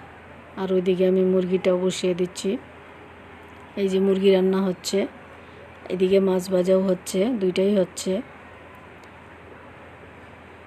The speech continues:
দেখতেই পাচ্ছেন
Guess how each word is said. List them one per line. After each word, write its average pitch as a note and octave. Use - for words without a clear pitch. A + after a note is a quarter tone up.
দেখতেই G3+
পাচ্ছেন G3